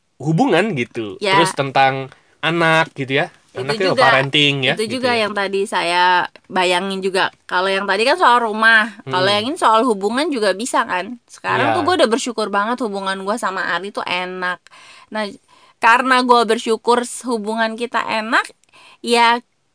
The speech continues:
Speaker 2: gue makin terus belajar gimana
Speaker 1: Hmm.
Speaker 2: caranya biar, eh, hubungan yang enak ini bisa terus enak gitu.
Speaker 1: Iya, iya.
Speaker 2: Nah,
Speaker 1: Eh,
Speaker 2: soalnya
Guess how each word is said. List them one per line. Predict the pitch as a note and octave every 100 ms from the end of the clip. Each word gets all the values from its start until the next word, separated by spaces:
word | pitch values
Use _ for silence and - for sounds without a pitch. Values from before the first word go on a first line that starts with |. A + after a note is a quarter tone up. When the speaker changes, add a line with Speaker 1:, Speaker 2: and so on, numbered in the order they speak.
| -
Speaker 2:
gue | G3+ C#4 A#4
makin | D#4+ D#4 C#4+ C#4
terus | C#4 C#4+
belajar | B3 A3 C#4 B3 B3 A#3+
gimana | G#3 G#3+ A3+ C#4+
Speaker 1:
Hmm. | -
Speaker 2:
caranya | C4 A3+ A3 A#3+ C#4+
biar, | A3+ G#3+ G3 G3
eh, | F#3+ D3+ F#3 F#3+
hubungan | - F3+ F#3 F#3+ G3
yang | G3 -
enak | F#3+ G3+ G#3 -
ini | G3+ G3 C#4 F#4+ - - -
bisa | G3 G3+ G3
terus | G#3+ A3+
enak | - C4 E4 D4 B3 B3+ -
gitu. | G3 F#3+ - _ -
Speaker 1:
Iya, | - G#2 G2+
iya. | G2 F#2 F#2+ _ _ _ _ _ _ _ _ _
Speaker 2:
Nah, | A#3+ A#3 -
Speaker 1:
Eh, |
Speaker 2:
soalnya | B3 G#3 A3 C4